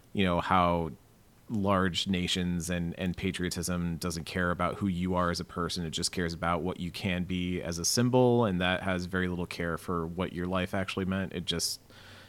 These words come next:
you are more logs on the fire.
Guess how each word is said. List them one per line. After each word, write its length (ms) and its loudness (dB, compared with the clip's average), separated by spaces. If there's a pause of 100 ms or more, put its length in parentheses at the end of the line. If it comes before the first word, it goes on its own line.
(100)
you 180 2
are 100 6
more 520 2 (720)
logs 400 4
on 100 4
the 80 0
fire. 480 4